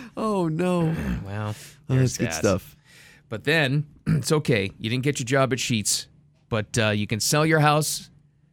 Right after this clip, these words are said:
Speaker 2: sell your grandma, sell your car, whatever it is, and buy yourself some Su-, Super Bowl tickets. Starting to get some of the early off-mic-, market prices now coming in for the, uh,
Speaker 1: Oh,
Speaker 2: brand,
Speaker 1: good.
Speaker 2: 'cause I think everybody's at work and they're getting online and they're starting to look to see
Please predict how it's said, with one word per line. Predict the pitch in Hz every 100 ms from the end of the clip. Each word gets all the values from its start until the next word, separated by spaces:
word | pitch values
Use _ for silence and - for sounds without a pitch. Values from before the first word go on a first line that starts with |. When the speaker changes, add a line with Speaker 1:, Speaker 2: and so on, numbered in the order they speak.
| _ -
Speaker 2:
sell | - 147
your | 147
grandma, | 135 147 147 147 143 139
sell | - 143
your | 139
car, | - 143 143
whatever | 139 139 135
it | 123
is, | 117 110
and | 104
buy | 127
yourself | 135 123 139 123
some | 120
Su-, | - -
Super | - 151 120
Bowl | 110 107
tickets. | 113 101 101 - - - _ -
Starting | - 233 269
to |
get | 269 262
some | 247
of | 240
the | 185 208
early | 220 247 254 240
off-mic-, | 202 185 190 180 170 147
market | 160 160 160 -
prices | 147 135 113 98
now | 101 76
coming | - 113 104
in | 98
for | 90 104
the, | 95
uh, | 127
Speaker 1:
Oh, | 120
Speaker 2:
brand, | 101 117
Speaker 1:
good. | 107
Speaker 2:
'cause | 101
I | 104
think | 110 113
everybody's | 127 147 156
at | 156 143
work | 143 143 139
and | 120
they're | 107
getting | 117 143
online | 147 160 147 143 139 143 135
and | 107
they're |
starting | 104 127 123
to | 127
look | 127 127
to | 120
see | 127 110